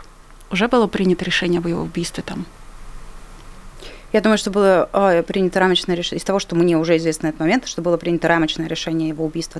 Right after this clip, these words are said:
Speaker 2: там, но, возможно, еще была неизвестна конкретная дата. То есть релокация в другую колонию была сделана, изначально запланирована для того, чтобы там в какой-то момент Навального убить. Выбор конкретно этой даты,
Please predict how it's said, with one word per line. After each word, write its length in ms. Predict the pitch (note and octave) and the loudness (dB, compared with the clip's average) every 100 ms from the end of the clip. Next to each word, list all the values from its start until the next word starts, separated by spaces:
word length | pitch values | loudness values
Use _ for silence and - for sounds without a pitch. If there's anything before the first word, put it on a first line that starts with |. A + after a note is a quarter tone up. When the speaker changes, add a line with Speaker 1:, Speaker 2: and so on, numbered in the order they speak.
| - | -2
Speaker 2:
там, 300 | F3+ B3 D4+ - - - - - - - - | 2 4 2 -2 -20 -20 -20 -20 -20 -6 2
но, 100 | E3 | 4
возможно, 400 | D#3 D#3+ G3 G3+ | 6 4 4 0
еще 160 | - | 0
была 180 | D#3+ E3 | 2 2
неизвестна 420 | D#3+ D3+ D#3 E3 | 2 2 -2 -4
конкретная 440 | D#3+ D3 D3 D#3+ D3 | -4 -4 -4 -4 -4
дата. 260 | D3+ - D#3+ - - - - - - - - - - - - - - - F3+ | -6 -10 -18 -18 -20 -20 -20 -20 -20 -20 -18 -18 -18 -18 -20 -20 -20 -4 2
То 60 | |
есть 240 | D#3+ - - | 2 2 0
релокация 640 | E3+ E3 E3+ F3 - D3+ | 6 6 6 2 2 -2
в 40 | C#3+ | -2
другую 260 | D3 E3 | 0 0
колонию 520 | - D#3 C4+ F#3+ B2+ - - - - - | 2 6 6 6 2 -4 -16 -20 -16 -2
была 140 | D#3+ | 0
сделана, 340 | D#3 E3+ D#3+ D3 | 2 4 4 4
изначально 320 | D3 D#3 D3+ | 0 -2 -2
запланирована 400 | D3+ D#3 D3+ D3 | -2 -2 -2 -2
для 100 | C#3+ | -2
того, 220 | D3+ A3 | 2 2
чтобы 280 | B3 D3+ D3+ | 2 -2 -4
там 280 | - G#3 A3+ | 0 2 0
в 100 | - | 0
какой-то 560 | F3 D#3+ F#3+ F3+ F3+ D3+ | 0 2 4 6 6 2
момент 420 | C#3 D3 G#3+ - - - - | 2 2 -2 -6 -20 -12 -2
Навального 380 | C3+ D#3 D#3 D3 | 2 2 0 -4
убить. 300 | D3 - - - - - - - - - - - - - - - - - - | -10 -16 -18 -18 -20 -18 -18 -18 -20 -20 -18 -18 -16 -16 -18 -18 -18 -18 -4
Выбор 380 | C#3+ D3+ D3 D3+ - - | 4 6 4 0 -6 -2
конкретно 400 | D3 D3 C#3+ C#3 | 0 2 0 -2
этой 200 | - C3+ | -4 2
даты, 460 | F#3 B3 C4+ C4+ | 2 4 2 0